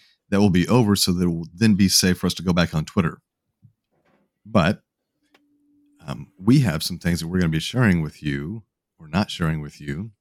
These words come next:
That's right, Mister Creepy Coach Hungry Pup. And, uh, yeah, so just, uh, keep that in mind. Hopefully you will stick around. And then, uh, Skinny Matt also has some special things in store for us.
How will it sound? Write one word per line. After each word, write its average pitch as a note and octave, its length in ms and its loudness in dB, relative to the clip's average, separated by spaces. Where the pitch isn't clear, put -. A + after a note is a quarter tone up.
That's E2+ 220 -14
right, G#2+ 140 4
Mister F2 280 0
Creepy E2 300 -2
Coach D#2+ 220 -4
Hungry D#2 220 -4
Pup. E2 280 -2
And, D#2 220 -8
uh, D2 280 -6
yeah, F#2+ 140 0
so E2 240 -2
just, F2 220 -6
uh, D3 140 0
keep E3 260 -8
that D3+ 120 -4
in G#2 60 -4
mind. A2 440 0
Hopefully D3 300 -2
you G#2 280 0
will F2+ 200 0
stick - 280 -8
around. E2+ 480 0
And F#2 100 2
then, F#2 140 4
uh, D#2+ 180 2
Skinny F#2+ 240 0
Matt F#2 220 4
also F2 220 0
has D2+ 100 0
some C#2+ 120 -4
special D#2+ 360 -2
things D2+ 340 -4
in D2 120 -14
store D#2+ 300 -6
for D2+ 200 -14
us. - 500 -20